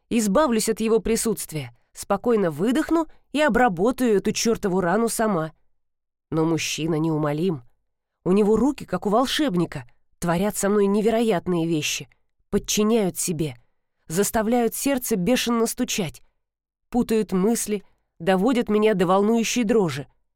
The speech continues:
Это все неправильно. Так не должно происходить. У меня есть Костя. Я не имею морального права даже в мыслях думать,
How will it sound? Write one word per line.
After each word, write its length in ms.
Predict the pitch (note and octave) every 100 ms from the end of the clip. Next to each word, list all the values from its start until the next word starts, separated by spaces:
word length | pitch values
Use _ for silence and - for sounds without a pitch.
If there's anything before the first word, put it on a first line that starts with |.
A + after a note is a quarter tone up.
| _ _ _ _ _ _ _ _ -
Это 240 | B3 A#3
все 200 | - C4
неправильно. 680 | B3 C4 B3 F#3+ D#3+ D3 B2 _ _ _ _
Так 240 | A#3+ A#3 A#3
не 120 | A#3+
должно 420 | A#3 B3+ A3+ B3+
происходить. 640 | F3 F3 - G3+ F3 D#3 - _ _ _ _ _ _ -
У 80 | F#3+
меня 280 | G3+ A3
есть 380 | C#4 A#3 A#3+ -
Костя. 520 | - G#3+ G3 - G#3+ - _ _ _ _ _ _
Я 240 | F3 E3+ A3
не 200 | A#3+ C4
имею 300 | C4+ B3 F#3+
морального 540 | G3+ G#3+ G3 F#3+ F#3+
права 360 | F#3+ C#4+ C#4 F#3
даже 280 | G#3 G#3+ A3+
в 80 |
мыслях 480 | G#3 A3 C#4 A3 G3
думать, 380 | F3 G#3+ G3 -